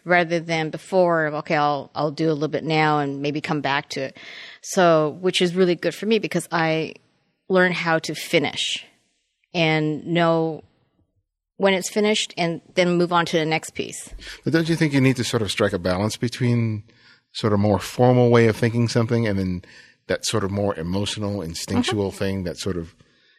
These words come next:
Speaker 2: you know, can often drive you to, to create a piece in the first place?
Speaker 1: Well, in, in the collaging, I know when I'm done. I'll start and I'll keep layering, and then I will know when I'm done. And I never have a set piece I start with.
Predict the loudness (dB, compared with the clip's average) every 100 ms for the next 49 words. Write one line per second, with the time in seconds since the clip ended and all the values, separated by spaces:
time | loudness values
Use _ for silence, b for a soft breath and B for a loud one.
0 | _ -6 -6 -8 -4 -2 0 -2 -2 0
1 | 4 4 2 -2 -2 -4 -6 -8 -12 -10
2 | -10 -12 -18 _ _ -6 -2 -2 -2 -4
3 | -4 -6 -8 -10 -10 -12 -14 -20 B B
4 | -2 2 4 2 0 2 2 2 0 -2
5 | 0 2 2 0 -2 -4 -2 2 2 4
6 | 2 2 0 0 0 0 -2 -10 _ _
7 | -10 -8 -4 2 4 2 0 -4 -2 -6
8 | -4 -4 -2 -2 -2 -4 -8 -6 -4 -2
9 | -2 -2 -4 -2 0 0 0 -2 -4 -6
10 | -6 -8 -14 _ _ _ _ _ _ _
11 | _ _ -2 2 2 2 2 0 0 0
12 | -2 -4 -4 -2 -2 -4 -10 -6 -6 -8
13 | -12 -10 -10 -8 -8 -8